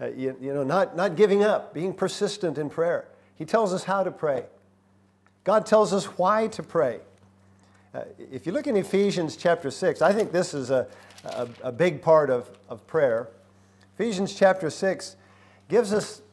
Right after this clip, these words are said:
the verses in f-, verses fourteen to seventeen, where he talks about our spiritual armor. In... Um,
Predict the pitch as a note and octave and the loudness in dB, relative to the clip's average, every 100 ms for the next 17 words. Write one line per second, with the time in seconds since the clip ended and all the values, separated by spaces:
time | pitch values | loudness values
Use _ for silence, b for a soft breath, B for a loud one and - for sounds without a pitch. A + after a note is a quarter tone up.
0 | _ _ _ D3 C3+ B2 F3 F#3 E3+ E3 | _ _ _ -16 -10 -2 0 0 0 -2
1 | C#3+ C#3 C3 - - D3+ D#3+ D3 - E3+ | -2 -4 -6 -12 -6 -4 -4 -6 -4 -2
2 | E3 E3 D3 C3+ D#3 D#3 C#3+ C#3+ B2 C3 | -2 -4 -6 -4 -6 -6 -6 -8 -8 -12
3 | - _ b b b - D3+ D3 G3 G3 | -18 _ b b b -4 -4 0 0 0
4 | F3 F3 E3 - - C3 B2+ - - F#3+ | 0 2 2 0 -8 -8 -6 -8 -2 -2
5 | F3+ - D3+ C#3 C#3+ C3 G#2+ - _ _ | -2 -4 -6 -4 -4 -6 -10 -14 _ _
6 | _ _ _ _ _ _ _ _ _ _ | _ _ _ _ _ _ _ _ _ _
7 | _ _ _ _ - - C3 - C3 C3+ | _ _ _ _ -20 -20 -20 -18 -10 -4
8 | C3 B2 A#2 | 0 0 -2